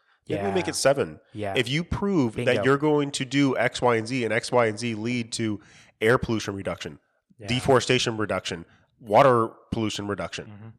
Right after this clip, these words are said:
Speaker 2: Yeah,
Speaker 1: If,
Speaker 2: so
Speaker 1: if you can prove
Speaker 2: Yep.
Speaker 1: through your technology, through your practices, that you're going to do that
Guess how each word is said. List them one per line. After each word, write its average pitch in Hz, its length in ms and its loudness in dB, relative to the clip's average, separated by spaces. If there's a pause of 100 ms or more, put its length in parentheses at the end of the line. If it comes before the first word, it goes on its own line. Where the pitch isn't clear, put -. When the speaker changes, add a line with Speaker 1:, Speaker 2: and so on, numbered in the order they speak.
(140)
Speaker 2:
Yeah, 113 200 -8
Speaker 1:
If, 107 60 -12
Speaker 2:
so 131 100 -2 (140)
Speaker 1:
if 120 140 -2
you 139 80 0
can 170 160 -4
prove 123 680 0
Speaker 2:
Yep. 110 280 -14 (520)
Speaker 1:
through 143 120 2
your 147 160 0
technology, 143 480 2
through 120 120 -4
your 151 100 -4
practices, 113 760 -6 (340)
that 127 80 0
you're 120 140 4
going 127 220 4
to 127 60 -10
do 160 200 0
that 87 320 -2